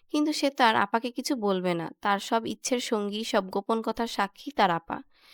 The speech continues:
সে তার আপাকে খুব ভালোবাসে। মাঝে মাঝে মনে হয় মায়ের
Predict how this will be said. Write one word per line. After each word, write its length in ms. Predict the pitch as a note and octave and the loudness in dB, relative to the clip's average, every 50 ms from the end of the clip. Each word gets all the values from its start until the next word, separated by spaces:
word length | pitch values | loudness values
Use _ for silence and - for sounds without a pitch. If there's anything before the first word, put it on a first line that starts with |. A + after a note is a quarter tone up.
| - - _ - | -20 -20 _ -10
সে 220 | - - C4 B3+ | 2 2 4 4
তার 240 | B3 - C4 C#4 C#4 | 4 4 4 4 4
আপাকে 400 | - A#3+ G#3+ - - A#3 - C4 | 2 0 2 2 0 -2 -2 -4
খুব 240 | - - D#4+ C4+ A#3 | -2 -2 -2 -2 0
ভালোবাসে। 600 | A#3+ A#3 G#3 F#3 F3+ E3+ E3 E3+ - - - - | 0 0 2 2 2 0 0 -2 -4 -6 -8 -8
মাঝে 320 | - - F3+ F3+ F3+ - | -4 -2 -2 -2 0 0
মাঝে 220 | G#3 A3 A3 - B3+ | -2 -2 0 0 0
মনে 240 | A#3 A3+ A3+ B3 C#4 | 0 0 0 2 2
হয় 280 | C4+ A#3 G#3 A3+ C#4+ - - - - - - - - | 4 4 4 4 0 -4 -8 -18 -20 -20 -20 -6 2
মায়ের 260 | A3+ A3+ A3 A#3 A#3+ | 4 6 6 6 4